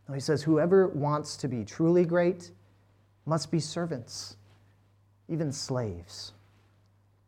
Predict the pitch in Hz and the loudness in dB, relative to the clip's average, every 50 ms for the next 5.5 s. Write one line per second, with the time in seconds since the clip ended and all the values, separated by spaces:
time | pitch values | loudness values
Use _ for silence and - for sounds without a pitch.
0 | _ _ _ _ _ _ _ _ _ _ _ _ _ _ - 170 202 196 233 220 | _ _ _ _ _ _ _ _ _ _ _ _ _ _ 0 2 4 6 6 6
1 | - 185 185 185 160 165 147 123 131 147 147 139 143 - - - 131 131 151 160 | 6 6 6 6 6 4 2 2 0 2 2 2 0 -2 -8 -6 -4 2 4 6
2 | 175 208 214 220 214 214 - - - - - - - - - - 175 160 165 160 | 8 8 8 8 6 4 -4 -10 -14 -16 -12 -8 -6 -4 -4 -2 -2 -2 -2 -2
3 | 123 107 90 - - - - - - _ _ _ _ - 170 175 185 175 160 147 | -4 -6 -6 -6 -6 -6 -6 -10 -14 _ _ _ _ -4 0 2 2 4 4 4
4 | 139 160 175 165 156 143 123 - - 151 143 117 107 95 - - 135 127 131 123 | 4 6 6 6 6 4 0 -2 0 0 2 2 0 -2 -6 -8 -6 -6 -6 -6
5 | - 117 107 - - - 92 90 98 - | -8 -10 -12 -12 -14 -16 -16 -16 -16 -20